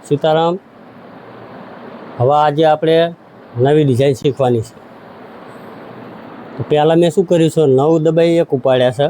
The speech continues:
નવ દબાઈને એક ઉપાડ્યું, નવ દબાઈને એક ઉપાડ્યું, નવ દબાઈને એક ઉપાડ્યું. આ બે તો રસીને એક જ ગણવાનું.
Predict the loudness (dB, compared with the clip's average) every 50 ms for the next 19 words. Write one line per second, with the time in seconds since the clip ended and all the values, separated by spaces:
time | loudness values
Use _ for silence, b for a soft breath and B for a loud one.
0 | -2 -8 -18 -20 -20 -20 -12 -4 0 0 2 2 2 2 2 2 2 4 4 4
1 | 2 2 0 -2 -6 -4 0 0 0 0 0 -2 -4 -6 -20 -20 -20 -4 -2 0
2 | 2 2 2 2 2 2 4 4 4 4 2 2 0 -4 -14 -4 0 0 0 0
3 | -2 -4 -8 -18 -20 -20 -18 -4 0 0 2 2 2 2 2 2 2 2 2 2
4 | 2 2 0 0 -4 -6 -4 -2 -2 -2 -4 -8 -14 -20 -6 -2 2 2 4 2
5 | 2 2 2 4 4 2 2 0 0 2 4 4 4 2 2 0 0 0 0 0
6 | 2 0 0 -2 -6